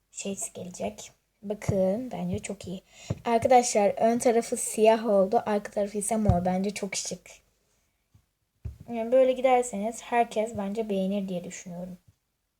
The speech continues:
Tabii ki çok yapıştırmanız lazım. Benim çok yapıştı şu an. Baksanıza. Hop, çıkmıyor. Korkuyorum. Evet. Ojemi de sürdüğüme göre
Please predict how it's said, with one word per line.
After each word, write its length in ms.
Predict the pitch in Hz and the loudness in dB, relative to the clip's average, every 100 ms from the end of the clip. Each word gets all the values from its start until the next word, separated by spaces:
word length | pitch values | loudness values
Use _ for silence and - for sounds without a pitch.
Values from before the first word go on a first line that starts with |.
| _ _ _ _ _ _ _ _ _ _ _ _ _ _ _ _ _ _ _ | _ _ _ _ _ _ _ _ _ _ _ _ _ _ _ _ _ _ _
Tabii 460 | - 220 214 208 | -8 -6 -4 -6
ki 360 | - - 226 233 | -8 -12 -8 -8
çok 240 | - 226 214 | -6 -8 -6
yapıştırmanız 640 | 208 - 202 196 196 196 | -8 -8 -8 -6 -6 -6
lazım. 320 | 190 185 196 | -8 -6 -6
Benim 220 | 202 196 202 | -4 -4 -6
çok 300 | - - 190 | -12 -14 -12
yapıştı 440 | 180 - - 202 | -12 -14 -14 -14
şu 200 | - 185 | -12 -10
an. 240 | 175 185 208 _ _ | -10 -10 -12 _ _
Baksanıza. 640 | 185 - 220 214 208 196 214 - _ _ _ _ _ _ _ _ _ _ _ _ _ _ _ _ | -20 -16 -12 -10 -10 -12 -14 -20 _ _ _ _ _ _ _ _ _ _ _ _ _ _ _ _
Hop, 340 | 208 _ _ | -20 _ _
çıkmıyor. 400 | - - 220 202 - | -18 -16 -12 -12 -12
Korkuyorum. 720 | - 214 214 226 214 202 208 _ _ _ _ _ _ _ _ _ _ _ _ _ _ - | -6 -6 -4 -4 -2 -2 -6 _ _ _ _ _ _ _ _ _ _ _ _ _ _ -16
Evet. 320 | 196 185 - - - - - - - | -10 -8 -10 -12 -12 -12 -16 -14 -8
Ojemi 360 | 233 233 233 | -4 -2 -2
de 80 | 208 | -6
sürdüğüme 560 | 202 - 233 240 240 233 | -8 -8 -6 -4 -4 -2
göre 400 | 202 208 220 | 0 2 0